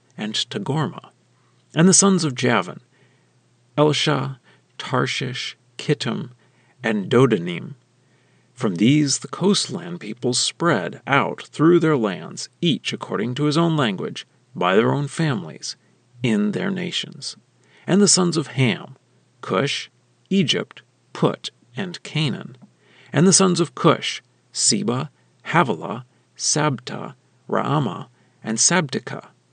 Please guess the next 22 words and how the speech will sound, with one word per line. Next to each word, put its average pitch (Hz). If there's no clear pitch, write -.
The 147
sons 190
of 131
Raamah, 120
Sheba, 160
and 107
Dedan. 95
And 151
Cush 143
fathered 107
Nimrod. 139
He 156
was 139
the 139
first 165
on 147
earth 104
to 107
be 117
a 127
mighty 117
warrior. 85